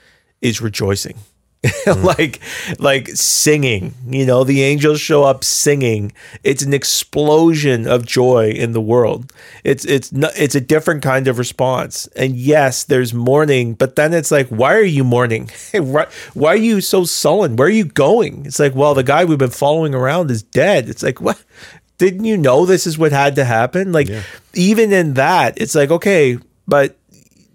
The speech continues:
Speaker 1: that's temporal because I've risen and now you need to go about singing and rejoicing." And I think that that joy ought to characterize, I know for me, um,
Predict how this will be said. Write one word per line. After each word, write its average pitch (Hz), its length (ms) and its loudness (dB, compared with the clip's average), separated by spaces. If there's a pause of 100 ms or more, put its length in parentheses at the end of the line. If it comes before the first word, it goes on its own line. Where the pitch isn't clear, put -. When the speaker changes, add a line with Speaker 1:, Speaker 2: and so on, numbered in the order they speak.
(120)
Speaker 1:
that's 165 320 0
temporal 170 500 2
because 120 400 0
I've 139 300 2
risen 139 440 0 (160)
and 127 380 -2
now 131 280 2
you 156 220 0
need 143 180 -2
to 131 80 0
go 127 260 2
about 120 320 0
singing 135 420 -2
and 113 100 -2
rejoicing." 113 760 -4 (600)
And 127 140 0
I 135 80 2
think 175 300 -2
that 160 180 -2
that 131 220 2
joy 123 480 2
ought 123 240 0
to 135 80 -4
characterize, 120 720 0
I 127 60 2
know 135 180 2
for 117 180 -6
me, 113 460 -2 (640)
um, 110 360 -4